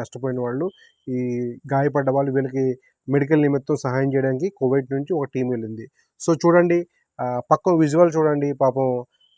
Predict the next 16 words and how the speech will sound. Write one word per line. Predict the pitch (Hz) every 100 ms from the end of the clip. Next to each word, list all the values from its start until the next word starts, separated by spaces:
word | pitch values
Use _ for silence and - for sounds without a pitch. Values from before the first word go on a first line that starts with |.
| 123
గాజాలో | 139 143 160
యుద్ధం | 156 131 156
జరిగి | 147 139 143
వాళ్ళ | 143 135 139
యొక్క | 139 143
నివాసాలను | 131 131 143 147 147 139
కోల్పోయి, | 135 131 123 131 131 131
తి-, | - - 131 127 - _ _
తిండి | 160 156
లేక | 151 143 135
పాపం | 143 131 135 -
తిండి | 139 147
కోసం | 160 147
ఎలా | 139
పరుగులు | 139 131 143
పెడుతున్నారో, | 135 127 131 127 127